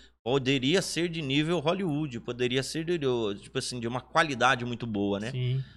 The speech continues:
Speaker 1: E você pega a Band of Brothers, meu amigo, a qualidade, as técnicas que usaram, a maneira, certas coisas que eles desenvolveram pra série,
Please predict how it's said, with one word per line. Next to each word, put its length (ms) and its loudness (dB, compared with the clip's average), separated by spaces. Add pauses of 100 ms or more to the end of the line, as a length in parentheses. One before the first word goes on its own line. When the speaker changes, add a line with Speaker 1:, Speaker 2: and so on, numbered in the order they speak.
(100)
Speaker 1:
E 140 -12
você 160 -2
pega 600 4
a 40 -2
Band 320 0
of 160 -2
Brothers, 480 4
meu 160 -4
amigo, 400 0
a 80 0
qualidade, 800 -2
as 240 -6
técnicas 400 -2
que 80 -8
usaram, 920 0 (460)
a 60 -4
maneira, 480 0
certas 460 0
coisas 180 -4
que 80 -4
eles 140 -4
desenvolveram 840 0
pra 200 -4
série, 640 2